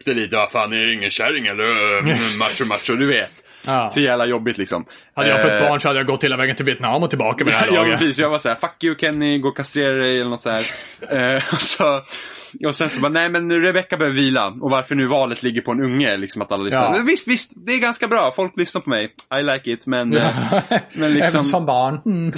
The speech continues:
Speaker 1: <laughs> Ja, men det, det är som där. Eh, så att jag liksom bara, "Nej, men vi stannar några dagar." Så vi stannar några dagar och sen så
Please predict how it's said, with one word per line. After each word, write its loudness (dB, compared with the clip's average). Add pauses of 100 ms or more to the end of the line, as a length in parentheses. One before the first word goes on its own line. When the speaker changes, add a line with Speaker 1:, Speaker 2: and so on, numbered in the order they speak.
Speaker 1:
<laughs> 0
Ja, 2
men -4
det, 2
det 0
är 4
som -2
där. 2
Eh, 0
så -8
att -8
jag 2
liksom -6
bara, 0
"Nej, 2
men -4
vi -2
stannar -4
några -4
dagar." -2
Så -4
vi 0
stannar 0
några 2
dagar 2
och -6
sen -2
så -2